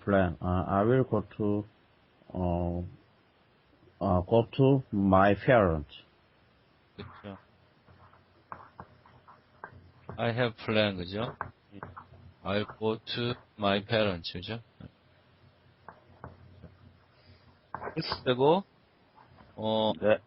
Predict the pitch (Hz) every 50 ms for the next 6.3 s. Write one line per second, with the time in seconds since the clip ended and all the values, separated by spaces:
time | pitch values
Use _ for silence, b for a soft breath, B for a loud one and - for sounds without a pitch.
0 | _ _ - - 143 160 165 165 170 165 160 165 160 143 165 180 190 185 - _
1 | _ _ _ 135 131 147 156 151 - - 151 151 151 160 156 160 160 160 160 180
2 | 185 175 175 156 151 156 - - _ 151 151 147 143 139 135 127 123 135 139 143
3 | 143 139 135 139 147 165 175 - _ _ _ _ _ _ - - - - - -
4 | - - - _ _ _ _ - - - 120 127 135 139 147 156 160 156 156 -
5 | _ - - 131 139 156 165 165 170 165 - - 147 151 160 156 143 120 - 92
6 | 92 90 90 - 92 87